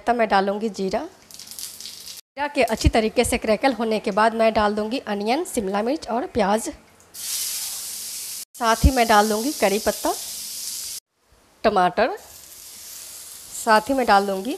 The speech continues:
salt, बिल्कुल थोड़ा सा, और इसको मैं बिल्कुल हल्का सा सौटे कर लेती हूँ। दस सेकेंड तक सौटे करने के बाद मैंने सब्जियों को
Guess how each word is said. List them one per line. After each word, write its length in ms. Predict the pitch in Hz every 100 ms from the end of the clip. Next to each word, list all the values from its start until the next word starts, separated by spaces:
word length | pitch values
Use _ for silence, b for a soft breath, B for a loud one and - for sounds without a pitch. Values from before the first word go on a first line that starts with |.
| -
salt, 560 | - 202 233 320 - 214
बिल्कुल 360 | 247 330 330 - 220 214 - -
थोड़ा 220 | 214 202 214
सा, 200 | 254 392 - - - - - -
और 160 | 262 285
इसको 240 | 247 -
मैं 200 | 233 285
बिल्कुल 280 | 254 269 392
हल्का 300 | 240 220 247 294
सा 140 | 240
सौटे 320 | - 208 233 226
कर 160 | 240
लेती 300 | 247 240 269
हूँ। 160 | 254 392 - _ -
दस 280 | 247 277 -
सेकेंड 400 | 277 - 233 240
तक 220 | - 220
सौटे 340 | - 226 220 196
करने 300 | 233 214 214
के 140 | 220
बाद 200 | 208 247
मैंने 220 | 254 214 247
सब्जियों 400 | 240 190 214
को 100 | 233